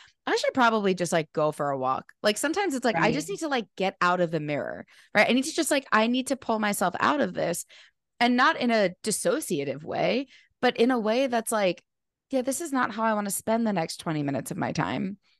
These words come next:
Speaker 1: and I'm stuck in it." And so I just, like, to me, this is so,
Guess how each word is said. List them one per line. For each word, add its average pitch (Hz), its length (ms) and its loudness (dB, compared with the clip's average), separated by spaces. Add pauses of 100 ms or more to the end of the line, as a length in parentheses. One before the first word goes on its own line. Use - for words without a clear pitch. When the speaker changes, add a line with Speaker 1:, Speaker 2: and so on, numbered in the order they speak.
(180)
Speaker 1:
and 202 140 6
I'm 202 120 4
stuck - 500 0
in 147 140 2
it." - 320 -4 (480)
And 208 160 4
so 220 100 6
I 202 140 6
just, 226 260 0
like, 180 280 2
to 220 100 -4
me, 233 340 -2
this 190 220 -4
is 185 100 -6
so, 214 760 4